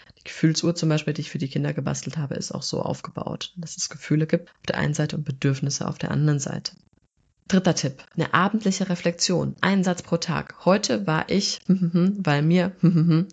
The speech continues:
wichtig war.“ Also so, so einen kleinen Mini-Formelsatz mit Gefühl und Bedürfnis üben, um Selbstempathie zu üben. Die, der vierte Praxistipp, eine wöchentliche Dyadenrunde.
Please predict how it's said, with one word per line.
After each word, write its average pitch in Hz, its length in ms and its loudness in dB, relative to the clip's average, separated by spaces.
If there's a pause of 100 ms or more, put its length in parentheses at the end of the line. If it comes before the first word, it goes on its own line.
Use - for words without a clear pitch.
wichtig 156 400 2
war.“ - 240 -4 (840)
Also 147 380 2
so, 143 220 0
so - 140 -4
einen 156 80 0
kleinen 190 340 4
Mini-Formelsatz 170 1080 2 (600)
mit - 160 -2
Gefühl 165 300 2
und 147 80 2
Bedürfnis 151 480 0
üben, 156 420 0 (140)
um 135 320 -4 (180)
Selbstempathie 139 720 -4
zu - 160 -8
üben. - 240 -10 (460)
Die, 156 600 2
der 139 100 -2
vierte 196 200 2
Praxistipp, 220 680 -2 (240)
eine 160 320 2
wöchentliche 196 460 -2
Dyadenrunde. 143 880 0